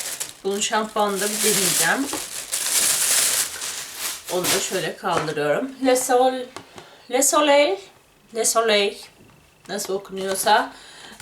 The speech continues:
Ee, şöyle güneş görmeyen saçlar için şampuan. Türbanlıysanız, başınız örtülüyse ya da sürekli saçınızda bone varsa ya da,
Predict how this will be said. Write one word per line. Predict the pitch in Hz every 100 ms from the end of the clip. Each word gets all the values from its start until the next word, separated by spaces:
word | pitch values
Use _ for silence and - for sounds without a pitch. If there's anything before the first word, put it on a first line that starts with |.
| -
Ee, | 202 196 196 196 202 202
şöyle | 294 294 233
güneş | 254 277 269 -
görmeyen | 277 262 226 240 269
saçlar | 262 226 - 208 185 - -
için | - - 220 285
şampuan. | - 208 190 190 170 170 277 - - - - - - - - - - _ - - - - - - -
Türbanlıysanız, | 277 247 262 269 269 269 - 214 196 - - 208
başınız | 214 220 226 214 -
örtülüyse | 190 208 - 220 233 - 208
ya | 220 202
da | 208
sürekli | 220 262 254 247 -
saçınızda | - 247 - 240 233 214 220 233 233 -
bone | 202 220 226
varsa | 220 233 233 - 240
ya | 208 202
da, | 220 226 220